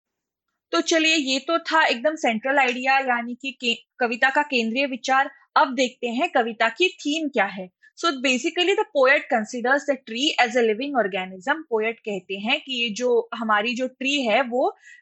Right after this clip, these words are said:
अ, यानी कि वृक्ष जो है वो जीवित रूप में poet हमें उसको समझते हैं उसको। And according to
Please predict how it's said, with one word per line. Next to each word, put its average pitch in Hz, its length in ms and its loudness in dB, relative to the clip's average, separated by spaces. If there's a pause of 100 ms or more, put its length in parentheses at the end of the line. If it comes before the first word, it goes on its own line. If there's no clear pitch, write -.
(200)
अ, 226 240 2
यानी 240 220 2
कि 302 120 0
वृक्ष 240 400 -2
जो 247 200 2
है 247 200 4
वो 311 260 0
जीवित 240 420 0
रूप 247 240 -6
में 233 220 0 (200)
poet 220 280 2
हमें 214 160 -4
उसको 208 340 -6
समझते 196 500 -6
हैं 214 180 -6
उसको। 208 320 -4 (600)
And 262 100 2
according 269 460 2
to 427 140 0